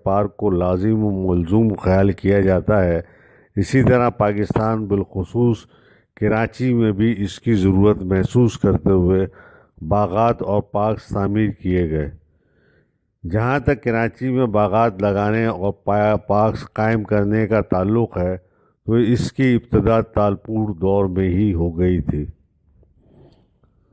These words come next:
तालपुरों ने सबसे पहले माजी की इस लियारी नदी, जो कि साफ शफाफ हुआ करती थी और आज गंदे पानी के जोहड़ में तब्दील हो चुकी है,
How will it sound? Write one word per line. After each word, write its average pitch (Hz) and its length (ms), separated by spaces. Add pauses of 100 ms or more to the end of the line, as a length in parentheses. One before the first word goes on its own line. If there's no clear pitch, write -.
(220)
तालपुरों 135 560
ने 147 180
सबसे 135 400
पहले 123 400
माजी 107 420
की 113 220 (760)
इस 113 240
लियारी 107 460
नदी, 113 380
जो 104 220
कि 110 160
साफ 107 380
शफाफ 104 520
हुआ 101 260
करती 98 400
थी 90 340 (520)
और 110 240
आज 107 320
गंदे 104 400
पानी 107 400
के 101 160
जोहड़ 92 380
में 101 220
तब्दील 95 480
हो 92 200
चुकी 113 420
है, 87 220